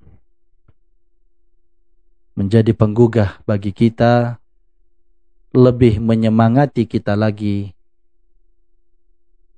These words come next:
di dalam belajar, tafaqquh fid din, memperdalam ilmu agama,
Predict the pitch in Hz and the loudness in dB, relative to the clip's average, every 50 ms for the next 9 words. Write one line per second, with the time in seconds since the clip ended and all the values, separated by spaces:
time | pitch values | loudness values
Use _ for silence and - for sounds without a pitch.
0 | _ _ _ _ _ _ _ _ _ _ _ _ _ _ _ _ _ - _ - | _ _ _ _ _ _ _ _ _ _ _ _ _ _ _ _ _ -20 _ -10
1 | - 95 104 113 113 117 113 110 104 101 98 107 110 110 113 113 107 104 113 113 | -6 0 2 4 4 4 2 2 0 -4 -2 0 2 2 2 2 2 0 0 2
2 | 113 117 117 113 110 107 - _ _ _ _ _ _ _ - 98 - - 127 117 | 2 2 2 0 -4 -8 -14 _ _ _ _ _ _ _ -10 -10 -4 -2 -2 -2
3 | - _ - 110 98 - 110 107 104 104 113 113 117 113 110 110 107 98 113 113 | -2 _ -8 -8 -4 -4 -4 -6 -4 -2 0 2 2 2 0 -4 -4 -4 -6 -6
4 | 98 101 110 110 110 101 113 110 107 104 101 90 104 104 101 120 123 123 123 135 | -4 -2 -2 -2 -2 -4 -6 -6 -6 -6 -4 -4 -6 -2 2 2 2 4 4 2
5 | 143 156 175 | 2 2 0